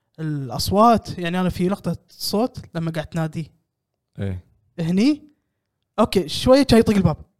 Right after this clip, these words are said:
Speaker 1: قلت: "لحظة، شنو؟" <laughs>
Speaker 2: لا، لاحظ التصوير أنت في لقطات معينة بالتصوير،
Speaker 1: مم.
Speaker 2: إنه يحط لك، ترى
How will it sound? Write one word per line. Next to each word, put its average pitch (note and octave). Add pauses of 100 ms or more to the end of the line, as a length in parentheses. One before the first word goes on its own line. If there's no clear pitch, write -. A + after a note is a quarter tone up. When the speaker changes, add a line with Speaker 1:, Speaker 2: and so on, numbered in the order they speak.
Speaker 1:
قلت: -
"لحظة، F#3 (100)
شنو؟" A3+ (520)
<laughs> A#3+
Speaker 2:
لا، B2+
لاحظ D#3+
التصوير C#3
أنت A#2
في G#2
لقطات A2
معينة G#2+
بالتصوير، G#2
Speaker 1:
مم. A3 (420)
Speaker 2:
إنه F#2+ (320)
يحط C3+
لك، F3 (240)
ترى A2+